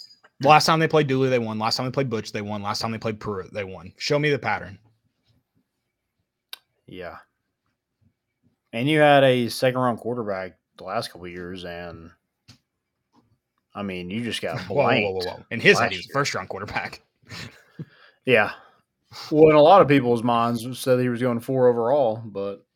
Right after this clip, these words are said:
Speaker 2: they, they picked Anthony Richardson, who has shown all the talent in the world, but, uh, has yet to, like,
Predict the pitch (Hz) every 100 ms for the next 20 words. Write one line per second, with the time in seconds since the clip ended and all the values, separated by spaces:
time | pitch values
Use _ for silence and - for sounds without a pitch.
0 | - 107 104 104 98 110 107 120 110 _
1 | - 110 107 107 98 117 113 - 92 92
2 | 92 92 95 113 _ - - - _ _
3 | _ _ _ - 104 - 135 135 104 95
4 | 95 90 87 90 92 98 95 95 90 -
5 | 98 92 98 92 98 98 98 101 90 85